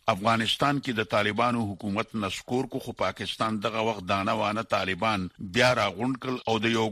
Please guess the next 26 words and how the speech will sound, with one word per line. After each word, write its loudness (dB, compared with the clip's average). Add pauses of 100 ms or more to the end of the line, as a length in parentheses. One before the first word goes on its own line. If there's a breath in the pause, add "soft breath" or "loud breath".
ګوند 0
په 0
جوړېدو 0 (120)
کې 0
ورسره 0
لاس 2
امداد 2
وکړو. -4
د 0
طالبانو 4
د -4
خپلو -4
ټولو -4
کړمو 2 (120)
او 0
مسلو 0 (100)
دپاره 0
پاکستان -2
باندې -2
د -6
تکیه 0
لرلو 0
له -4
سببه 4 (220)
د -6
پاکستان 0